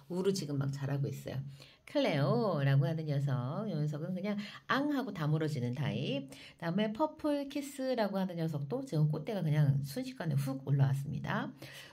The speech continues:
울트라바이올렛, 왜 저쪽으로 기울어진 것 같지? 내가 기울게 심었나? 약간 뒤통수를 보고 있는 <laughs> 듯한 그런 느낌 있습니다. 요 배번의 장미도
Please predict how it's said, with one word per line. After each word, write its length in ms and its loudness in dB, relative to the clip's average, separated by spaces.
울트라바이올렛, 1040 2
왜 120 -8
저쪽으로 440 -4
기울어진 380 -2
것 60 0
같지? 380 -2
내가 280 -4
기울게 320 -6
심었나? 520 4
약간 400 -6
뒤통수를 680 -2
보고 220 -6
있는 500 0
<laughs> 220 8
듯한 240 6
그런 240 2
느낌 600 2
있습니다. 580 0
요 100 12
배번의 400 12
장미도 840 10